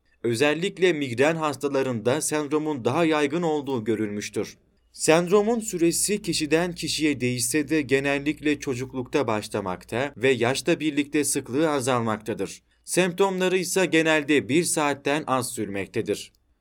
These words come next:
Alice Harikalar Diyarında sendromunun belirtileri ve nedenleri nelerdir? Alice Harikalar Diyarında sendromunun resmileşmiş bir tanı kriteri bulunmamaktadır.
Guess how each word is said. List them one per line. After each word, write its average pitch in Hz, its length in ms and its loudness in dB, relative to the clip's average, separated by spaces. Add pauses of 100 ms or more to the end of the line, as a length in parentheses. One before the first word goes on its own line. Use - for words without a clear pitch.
(140)
Alice 175 400 0
Harikalar 151 640 2
Diyarında 160 580 2
sendromunun 131 760 0
belirtileri 135 640 2
ve 123 160 0
nedenleri 139 560 0
nelerdir? 107 640 -2 (120)
Alice 170 380 0
Harikalar 165 640 2
Diyarında 165 520 2
sendromunun 143 760 -2
resmileşmiş 143 800 0
bir 147 200 2
tanı 143 280 -2
kriteri 131 480 -2
bulunmamaktadır. 107 960 -2